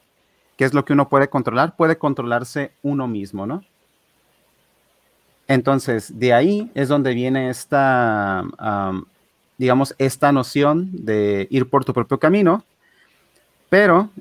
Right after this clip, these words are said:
eh, vienen un montón de, mm, de problemas a superar, ¿no? ¿Por qué? Porque socialmente,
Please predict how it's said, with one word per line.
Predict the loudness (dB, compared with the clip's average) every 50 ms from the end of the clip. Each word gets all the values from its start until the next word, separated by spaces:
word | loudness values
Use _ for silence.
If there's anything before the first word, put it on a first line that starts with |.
| _ _ -4
eh, | -2 0 0 0 0 -2 0
vienen | 0 2 4 4 4 6
un | 6 6
montón | 4 4 2 2 2 2 2 2 2 0
de, | 0 0 0 0 -2 -2 -2 -4 -4 -6
mm, | -6 -6 -6 -6 -8 -8 -10 _ _ _ _ _ _ _ -10
de | -4 -4 -4
problemas | -4 -2 0 0 2 2 2 2 0 0 -2
a | -4
superar, | -10 -10 -8 -6 -4 -4 -4 -4 -4
¿no? | -4 -6 -6 -6 -8 _ _ -4
¿Por | -4 -4 -4 -4
qué? | -6 -6 -6 -6 -8 _ _ _ _ _ _ _ _ _ _ _ _ _ _
Porque | 2 2 2 2 0 0 0 2 2 4 2 2 0 0
socialmente, | -2 -2 -4 -2 0 2 2 4 4 4 4 2 2 0 0 0 0 0 2 0 -2 -4 -6 -10